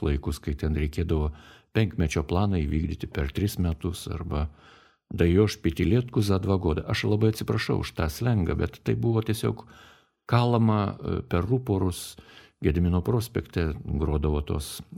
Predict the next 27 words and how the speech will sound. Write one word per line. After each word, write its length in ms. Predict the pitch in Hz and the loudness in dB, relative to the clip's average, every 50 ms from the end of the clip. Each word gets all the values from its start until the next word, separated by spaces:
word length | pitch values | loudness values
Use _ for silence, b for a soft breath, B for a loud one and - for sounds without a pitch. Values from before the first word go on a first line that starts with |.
| - - | -16 -12
radijo 640 | - - 85 80 87 87 80 76 78 76 73 73 71 69 - - - - | -8 -4 -2 0 0 0 2 2 0 2 2 0 0 -2 -6 -12 -18 -16
specialios 640 | - - - 82 80 - - 82 80 78 78 78 - | -16 -8 -6 -6 -4 -4 -2 -2 0 0 -2 -2 0
laidos 500 | 120 123 127 123 110 107 107 98 101 - | 0 0 0 0 0 0 -2 -2 -2 -4
ir 140 | - 92 80 - - | -6 -6 -6 -6 -6
kur 160 | - - - | -6 -6 -4
kitur, 380 | - - - - - 123 110 | -4 -4 -4 -2 -2 0 0
ir 100 | 110 98 | 0 -2
televizija. 560 | - - 101 101 107 113 120 113 113 110 98 95 B B B B B B B B B B B B _ _ _ _ | -2 -4 -2 -2 -2 -2 -2 -2 -2 -2 -2 -2 B B B B B B B B B B B B _ _ _ _
Ir 340 | - 101 104 107 107 113 117 - | 0 4 4 4 4 2 0 0
nesinori 560 | - 117 113 - 123 123 147 175 180 165 147 | 0 0 0 2 2 2 2 2 2 2 2
vėl 160 | 147 151 151 | 2 0 0
grįžti 460 | 131 131 151 160 - - - 143 123 | 0 0 -2 -2 -2 -2 -2 -4 -4
į 60 | - - | -2 -4
tą 100 | 127 127 123 | -4 -4 -2
tokį, 360 | - 127 120 113 120 - 120 107 | -2 -2 -2 -2 -2 -2 0 0
vat, 300 | 110 110 107 - - - - - 117 - - | 2 0 0 -2 -6 -14 -12 -10 -10 -10 -6
muštrą, 640 | - 101 98 110 127 120 - - - - 78 78 76 | -2 2 4 6 6 4 2 0 -4 -4 -2 -2 0
į 140 | 73 73 73 | -2 -2 -4
tą 160 | - - 85 80 82 - - - - 55 - _ _ - - _ _ _ _ | -4 -4 -2 -2 -4 -6 -8 -14 -20 -20 -20 _ _ -20 -20 _ _ _ _
karinės 500 | - 95 98 113 120 120 104 95 - - | 2 2 4 4 4 4 2 0 0 -2
valstybės, 800 | 85 87 82 85 - - - 110 - - 78 76 - - - - b b b b b b b _ _ _ | -2 -2 -2 -2 -4 -4 -4 -2 0 0 -2 -2 -4 -8 -14 -18 b b b b b b b _ _ _
sakykime, 460 | - - - - 82 - 82 80 80 78 | -12 -8 -6 -4 -2 0 0 0 0 0
kažkokį 540 | - - - - - 82 - - - 87 | -2 -4 -4 -2 -4 -4 -4 -2 -2 -2
įvaizdį. 420 | 80 73 71 69 69 71 76 - - b b b b b b b b b b b _ _ _ - | 0 0 0 -2 -2 -4 -6 -8 -10 b b b b b b b b b b b _ _ _ -2
E, 200 | 151 92 85 85 85 82 110 | 0 2 2 2 2 0 -2
kaip 260 | - - - 143 151 | -4 -4 -4 -2 -2
galėtume 640 | 143 147 143 143 139 139 - 131 127 123 123 123 | -2 0 0 0 -2 -2 -2 0 0 0 0 -2